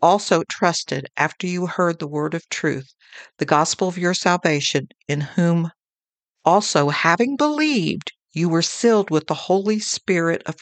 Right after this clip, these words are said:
promise, who is the guarantee of our inheritance until the redemption of the purchased possession, praise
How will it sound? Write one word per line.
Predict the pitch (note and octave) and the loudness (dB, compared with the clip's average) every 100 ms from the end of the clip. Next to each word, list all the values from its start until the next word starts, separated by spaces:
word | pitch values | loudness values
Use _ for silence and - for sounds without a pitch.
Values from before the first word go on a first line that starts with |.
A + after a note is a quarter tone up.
| _ | _
promise, | - D#3+ D3 - - - - - - - - - | -4 -2 -2 -6 -10 -12 -16 -20 -20 -20 -20 -8
who | - F#3+ - | 2 2 4
is | F#3+ G3 F#3 | 2 2 2
the | F3 | -4
guarantee | D3+ F3 G#3 A#3 - - F3 | 0 4 4 2 -2 0 2
of | D3+ | 2
our | D3 D#3+ F#3 | 2 2 2
inheritance | F#3 E3 - F#3 E3+ C3 C3 - - | 2 0 2 4 4 0 -6 -8 -6
until | D3+ - F3 | -4 -2 -2
the | E3 | -2
redemption | - C#3+ - F3 - - G3+ G#3 - - _ _ _ - | -4 -4 0 0 0 -2 0 0 -4 -20 _ _ _ -2
of | D3 | -2
the | D3+ | -2
purchased | - - F3+ - G3 - _ | -2 0 0 0 -2 -4 _
possession, | - - D#3+ - - C3+ D3 - _ _ _ | -6 0 0 0 -4 -4 -8 -16 _ _ _
praise | - D#3+ D#3 D3+ - | 0 2 2 0 -4